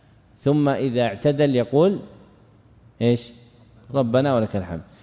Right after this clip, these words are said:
ومثله المنفرد. وأما المأموم عند الحنابلة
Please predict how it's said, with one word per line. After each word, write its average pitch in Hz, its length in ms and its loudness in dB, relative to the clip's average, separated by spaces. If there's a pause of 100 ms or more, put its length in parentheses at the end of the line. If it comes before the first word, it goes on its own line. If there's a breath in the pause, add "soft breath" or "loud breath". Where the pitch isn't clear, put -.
(120 soft breath)
ومثله 185 460 6
المنفرد. 113 500 2 (400 loud breath)
وأما 180 320 2
المأموم 185 580 4
عند 131 200 0
الحنابلة 117 720 0